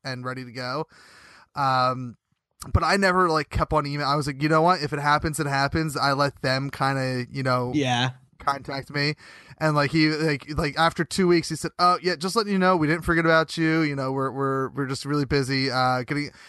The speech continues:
Speaker 1: gonna get a hold of you next week to give, to, to see what day works best." And, um, and that's what happened. And, and it was literally one of those things where, like, "Uh, how about tomorrow at, like, nine P M?" I'm like,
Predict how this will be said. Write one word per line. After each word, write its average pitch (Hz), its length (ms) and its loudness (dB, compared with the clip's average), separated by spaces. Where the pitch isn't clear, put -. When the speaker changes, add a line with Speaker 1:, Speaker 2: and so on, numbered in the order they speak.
Speaker 1:
gonna 180 140 2
get 185 120 4
a - 40 4
hold 175 140 4
of 160 60 4
you 151 80 2
next 196 280 0
week 147 180 -2
to - 120 -12
give, 139 220 -2
to, 147 160 -4
to 135 300 -2
see 143 180 -6
what 139 180 -4
day 135 160 -2
works 127 340 -2
best." - 440 -8
And, 135 400 -4
um, 120 580 0
and 151 140 -4
that's 151 120 -2
what 165 80 2
happened. 156 480 2
And, 135 180 -6
and 151 120 -2
it 160 60 -2
was 151 160 -2
literally 180 260 4
one 170 100 4
of 160 60 0
those 160 180 0
things 156 220 -2
where, 147 100 2
like, 139 240 -2
"Uh, 143 640 0
how 190 120 0
about 214 220 2
tomorrow 170 440 4
at, 143 160 -2
like, 151 200 -4
nine 143 260 -2
P 147 180 -2
M?" 131 160 -2
I'm 123 80 -8
like, 123 180 -10